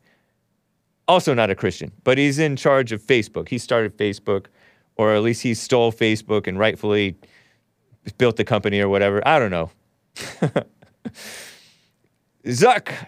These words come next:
Zuckerberg says he doesn't report to legacy media, this guy says, corporations. He serves his constituents, namely billions of users.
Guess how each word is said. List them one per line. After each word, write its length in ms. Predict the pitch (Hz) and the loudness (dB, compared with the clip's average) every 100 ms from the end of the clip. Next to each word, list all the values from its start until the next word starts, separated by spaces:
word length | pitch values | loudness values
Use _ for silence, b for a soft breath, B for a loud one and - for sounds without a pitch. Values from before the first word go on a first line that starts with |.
| _ _ - | _ _ -2
Zuckerberg 640 | 139 214 180 127 131 143 | 2 4 4 4 4 2
says 320 | - 156 151 | 2 2 2
he 80 | 160 | 0
doesn't 240 | 143 294 180 | 0 0 0
report 420 | 180 - 180 175 | -2 2 0 2
to 120 | 139 | 0
legacy 500 | 123 151 190 185 190 | 2 2 2 0 -2
media, 540 | 147 131 113 104 123 - - | -2 0 2 2 0 -6 -14
this 140 | 90 | -6
guy 180 | 87 82 | -4 -4
says, 340 | - 80 110 | -2 -4 -4
corporations. 800 | - 131 123 151 131 - 80 - _ _ _ _ | -2 -2 2 0 0 -2 -12 -16 _ _ _ _
He 180 | - 180 | -4 -2
serves 420 | - 165 170 - | 0 0 0 0
his 160 | 151 147 | -2 -2
constituents, 920 | 180 175 - 254 - 87 - - - _ _ _ _ | -4 -4 -4 -4 -4 -6 -8 -16 -20 _ _ _ _
namely 640 | 120 120 135 147 170 185 180 120 - | -2 2 2 2 0 0 -2 -4 2
billions 420 | 139 139 139 135 | 4 4 2 0
of 140 | 139 | -2
users. 640 | 151 139 101 90 85 - | 0 0 0 -4 -6 -14